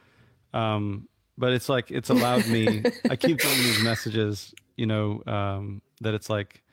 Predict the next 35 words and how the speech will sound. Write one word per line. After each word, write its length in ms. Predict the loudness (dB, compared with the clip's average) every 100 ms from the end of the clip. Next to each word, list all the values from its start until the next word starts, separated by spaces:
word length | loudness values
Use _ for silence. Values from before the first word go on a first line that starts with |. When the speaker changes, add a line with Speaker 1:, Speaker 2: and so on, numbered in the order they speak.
| _ _ _ _ _ _
Speaker 1:
"Hey, 200 | -6 -4
everybody's, 560 | -2 0 0 -2 -4 -14 -8
everybody's 360 | -4 -2 -2 -4
just 360 | -8 -10 -14
struggling 460 | -8 -6 -4 -6 -10 _ _
right 160 | -10 -8
now." 300 | -6 -8 -8
And 160 | -6 -4
I'm 180 | -2 -4
s-, 240 | -6 -12 -8
you 140 | -4
know, 60 | -2
I'm 180 | -2 -4
struggling, 640 | -4 -2 0 -2 -4 -8 -16 _ _ _
you 340 | -20 -14 -8 -6
know, 160 | -6
to 200 | -8 -10
be 380 | -6 -6 -6 -8
as 120 | -10 -6
productive 420 | -2 -2 -2 -2
as 120 | 0
I 60 | 0
wanna 240 | -2 -2
be. 320 | -4 -4 -6 -10 _ _ _ _ -8
Um, 160 | -6
there's 140 | -6 -6
some 200 | -6 -4
days 300 | -4 -4 -8
it 40 | -12
just 180 | -12
doesn't 200 | -12 -12
feel 140 | -8 -6
like 160 | -6 -8
I 80 |
can 340 | -10 -10 -10